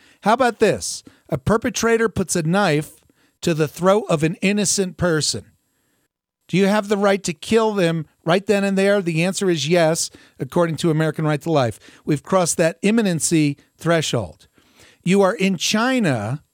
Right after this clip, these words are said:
and you are restrained in the procedure room. An abortionist is about to kill your child. If you can break free of the restraint, do you have the right to use force to stop your child from being killed?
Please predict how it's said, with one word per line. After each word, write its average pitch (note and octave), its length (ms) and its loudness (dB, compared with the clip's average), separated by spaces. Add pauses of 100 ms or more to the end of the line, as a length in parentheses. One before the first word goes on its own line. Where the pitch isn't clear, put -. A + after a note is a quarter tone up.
(720)
and E3 160 0
you A3 200 2
are G3 120 4
restrained G#3 800 -2
in G3 140 0
the G3 100 0
procedure F#3+ 600 -2
room. C3+ 500 0 (340)
An E3 80 0
abortionist F3 880 0
is E3 160 -2
about F3 320 -2
to F3 80 -4
kill A3+ 280 0
your G3+ 240 0
child. E3 640 -2 (800)
If D3+ 160 0
you A3 120 4
can A3+ 220 0
break G3+ 340 0
free A3+ 320 0
of G3+ 80 2
the E3+ 100 -2
restraint, D#3+ 760 -2 (320)
do E3+ 100 -2
you A3 180 2
have G3+ 200 -2
the G3 100 -2
right G3 240 0
to F3+ 100 -6
use F#3 280 0
force F3+ 540 2
to F3 120 -8
stop G#3+ 500 0
your E3 140 0
child F3 420 0
from E3 160 -4
being D#3+ 240 0
killed? C3 460 -4